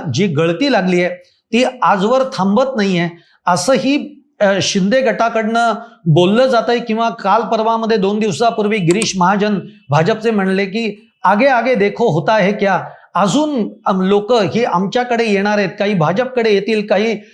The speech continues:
अ, शिंदेच्या गटाकडे जातील, हे विधान त्यांनी केलेलं आहे. थोडक्यात त्यांना आता काहीही झालं तरी शिवसेना उभाठा गटाला खिळखिळ करायचंय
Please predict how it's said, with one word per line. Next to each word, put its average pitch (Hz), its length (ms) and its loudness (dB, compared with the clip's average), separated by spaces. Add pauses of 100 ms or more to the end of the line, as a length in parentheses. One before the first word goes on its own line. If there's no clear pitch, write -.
(100)
अ, 196 180 2
शिंदेच्या 240 480 -2
गटाकडे 208 440 0
जातील, 180 420 -2 (320)
हे 220 100 2
विधान 202 300 0
त्यांनी 226 260 -2
केलेलं 160 360 -2
आहे. 117 80 -6 (360)
थोडक्यात 226 420 2
त्यांना 214 420 0
आता 233 260 0
काहीही 233 680 0
झालं 175 400 0 (880)
तरी 247 600 2
शिवसेना 254 640 2 (260)
उभाठा 202 380 0
गटाला 185 380 0 (160)
खिळखिळ 254 480 0
करायचंय 196 540 0